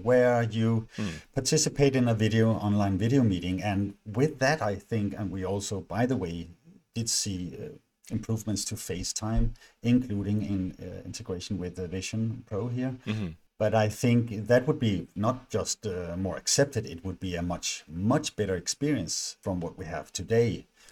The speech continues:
Speaker 2: Right.
Speaker 1: And they showed some, <laughs> some quite nice, um, three D, uh, effects also, where, you know, the person talking would be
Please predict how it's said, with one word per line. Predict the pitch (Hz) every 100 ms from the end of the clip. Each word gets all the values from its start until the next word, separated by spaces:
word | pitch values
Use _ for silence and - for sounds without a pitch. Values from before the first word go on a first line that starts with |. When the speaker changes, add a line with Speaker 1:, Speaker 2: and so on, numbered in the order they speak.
| -
Speaker 2:
Right. | 92 82
Speaker 1:
And | 85
they | 85 85
showed | - 101 98
some, | - 101 90 -
<laughs> | -
some | - 95
quite | 92 - 80 -
nice, | 82 82 - -
um, | 87 87 82 85 - - _
three | - - 120 160
D, | 196 170 123
uh, | 107
effects | 101 - 131 123 -
also, | 120 127 139
where, | 123 101 98 90 87 85 - _ _ -
you | 78 73
know, | 85 82
the | 82
person | - - 107 - 107
talking | - 117 113 117
would | 104 101 95
be | 87 85